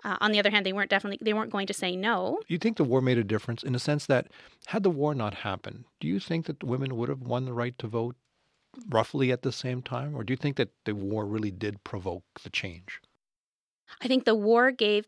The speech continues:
Speaker 1: a particular conservative mindset a way to recognize women for their co-, their contributions i-, in a way that didn't say that you were equal to men, or the way that said that we value you as political actors, but we see you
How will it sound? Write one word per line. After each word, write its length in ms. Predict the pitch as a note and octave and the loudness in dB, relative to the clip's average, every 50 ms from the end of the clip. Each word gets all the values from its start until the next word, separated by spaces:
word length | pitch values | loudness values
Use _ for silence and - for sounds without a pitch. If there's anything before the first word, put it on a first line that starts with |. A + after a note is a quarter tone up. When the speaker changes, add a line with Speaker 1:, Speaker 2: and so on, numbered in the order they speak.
| _ - - | _ -12 -10
Speaker 1:
a 60 | A3 | -6
particular 400 | - A#3 - A3+ G#3+ - A#3 A3+ | -4 -2 -2 -2 0 0 0 0
conservative 540 | - B3 A3+ - - G#3 G#3 G#3 G#3 G3+ - | 0 -2 -2 0 0 0 2 2 0 0 0
mindset 540 | G3+ G3 G3 G3+ G3+ - - F#3+ F#3 F#3 - | -2 -2 -2 -2 -4 -4 -4 -4 -4 -2 -4
a 80 | G#3+ | -4
way 240 | G3 G3 G3 F#3+ F#3+ | -2 0 0 0 -2
to 280 | F#3+ - - - F#3+ F#3+ | -2 -4 -4 -4 -2 2
recognize 640 | G3 G#3 G#3+ - A3+ A3 A3 G#3 G3+ G3+ G3+ F#3+ | 4 4 4 2 -2 -6 -4 -2 -2 -2 -2 -4
women 300 | G3 F#3+ F#3+ F#3+ F#3+ G3 | -4 -4 -4 -4 -4 -4
for 460 | F#3+ - - F#3 F3+ F3+ F3+ F3+ F3 - _ _ _ _ _ | -6 -6 -6 -4 -4 -2 -4 -4 -6 -10 _ _ _ _ _
their 140 | - G3+ F#3 | -2 -2 -2
co-, 180 | - - - - - | -2 -6 -12 -8 -6
their 100 | A3+ G#3 | -6 -2
contributions 840 | - - G3 F#3+ - A3 F#3 F#3 F#3+ G3 - B3+ C4+ D4+ F4 - - - - - - - - - _ _ _ - | 0 0 0 0 0 -4 -4 -2 -4 -2 -2 0 0 0 0 -2 -6 -12 -14 -14 -14 -14 -16 -20 _ _ _ -12
i-, 80 | - - - - - - - | -12 -12 -12 -16 -20 -12 -4
in 160 | - C4 A#3 | 0 2 2
a 40 | G#3+ | 4
way 140 | G3+ G#3 G#3 | 4 4 4
that 140 | G3 G#3 G3 | 4 4 4
didn't 200 | G3+ G3+ G3+ F#3+ | 2 0 -2 -2
say 180 | - G3+ G3 | -2 -2 -2
that 100 | F#3 F#3+ | 0 -2
you 120 | - - G3 | -4 -4 -4
were 120 | F#3+ F#3+ - | -4 -4 -4
equal 300 | - C4+ C#4+ - C4 A3+ | -4 -6 -2 0 0 -2
to 140 | G#3+ - A3 | 0 -2 -2
men, 340 | G3+ F#3 E3+ E3+ G3+ C4+ E4+ - - - - - _ | -2 0 0 0 -2 -2 -4 -4 -8 -16 -20 -12 _
or 140 | - G3+ G3 | -4 -2 -2
the 80 | G3 | -2
way 260 | G3 G3+ G3 G3 G3 G3 | -2 0 0 0 0 0
that 260 | - F#3+ F3+ - - | 0 -2 -2 -2 -4
said 300 | - - F#3+ F#3 F#3 F#3 | -6 -2 0 0 0 0
that 240 | F#3+ F#3+ F#3 - - | -2 -2 -4 -2 -2
we 100 | G#3 G3 | -4 0
value 380 | F3 G3 F#3+ G3 G3+ G3 F#3+ F#3 | 2 4 4 4 4 2 0 0
you 100 | F#3 F#3 | 0 -2
as 100 | F3+ - | -2 -4
political 600 | - - G3+ F#3 F#3+ F#3 - F#3+ F3+ F3 F#3+ - _ _ - - | -8 -8 -6 -6 -6 -4 -4 -4 -4 -4 -4 -8 _ _ -2 0
actors, 480 | G3 G3 - - B3+ C4+ D4+ D#4+ - | 0 0 0 -2 -2 -2 -2 -4 -4
but 220 | - - G3 - - _ - - - - - _ | -6 -6 -6 -6 -8 _ -20 -20 -20 -20 -10 _
we 140 | G#3+ G#3 F#3+ | -4 -4 -4
see 200 | - - - G#3 | -4 -4 -4 -2
you 220 | G3 G3+ G3 G3 | 0 0 0 -2